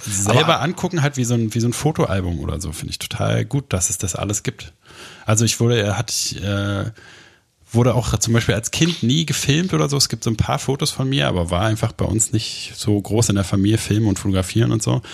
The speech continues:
Speaker 2: Und heute, wenn die Kinder geboren sind, dann sind die schon fotografiert. Dann gibt's die schon
Speaker 1: Na,
Speaker 2: im
Speaker 1: da,
Speaker 2: Internet.
Speaker 1: na, vor allen Dingen, bevor die geboren sind,
Speaker 2: Sag
Speaker 1: sind
Speaker 2: ja.
Speaker 1: die unter-, <laughs> ja, so, die, die Ultraschallbilder sind schon bei, im WhatsApp-Status und so.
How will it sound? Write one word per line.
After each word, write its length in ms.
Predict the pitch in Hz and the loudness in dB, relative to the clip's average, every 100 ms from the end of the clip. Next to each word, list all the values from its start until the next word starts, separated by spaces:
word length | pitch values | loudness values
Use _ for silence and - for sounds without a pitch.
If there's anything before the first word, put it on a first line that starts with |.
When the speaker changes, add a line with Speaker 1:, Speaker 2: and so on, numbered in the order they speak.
| - | -8
Speaker 2:
Und 120 | 101 | -2
heute, 220 | 101 117 120 | 0 2 2
wenn 80 | |
die 60 | 123 | 0
Kinder 200 | - 127 | 2 0
geboren 360 | 117 113 123 127 | 2 4 4 2
sind, 240 | 127 120 | 0 2
dann 100 | 113 | 2
sind 160 | 117 127 | 2 0
die 80 | |
schon 220 | 113 101 92 | 0 -2 -2
fotografiert. 440 | 95 92 - 95 | -4 -4 -4 -2
Dann 80 | 101 | 0
gibt's 200 | 127 - | 0 2
die 80 | - | 2
schon 140 | 117 | 2
Speaker 1:
Na, 60 | 98 | 2
Speaker 2:
im 60 | |
Speaker 1:
da, 60 | 101 | 2
Speaker 2:
Internet. 260 | 92 92 110 | 0 -2 -2
Speaker 1:
na, 120 | 98 | -2
vor 180 | 90 107 | 0 0
allen 80 | 95 | 0
Dingen, 120 | 92 | -2
bevor 300 | 98 - 135 | -4 0 0
die 100 | 135 | 0
geboren 380 | 104 - 113 117 | -4 0 0 2
sind, 40 | |
Speaker 2:
Sag 140 | 117 117 | 2 2
Speaker 1:
sind 120 | 110 | 2
Speaker 2:
ja. 80 | 92 - | -2 -2
Speaker 1:
die 80 | 107 | 0
unter-, 420 | 113 135 127 120 | 0 2 2 2
<laughs> 400 | 113 - 110 107 | -2 0 0 0
ja, 180 | 101 98 | 0 -4
so, 240 | - 95 80 - - - | -4 -6 -6 -12 -14 0
die, 200 | 104 104 | 2 2
die 140 | 95 101 | 2 2
Ultraschallbilder 840 | 127 - 113 - 104 107 110 104 | 2 2 0 2 0 2 2 2
sind 160 | 104 - | 0 0
schon 220 | 107 98 | 0 2
bei, 160 | 98 98 | 4 2
im 320 | 95 95 95 | 0 -4 0
WhatsApp-Status 760 | 101 - 107 - 90 87 110 | 0 0 -2 0 0 0 -2
und 140 | 95 98 | -2 0
so. 160 | 113 | 0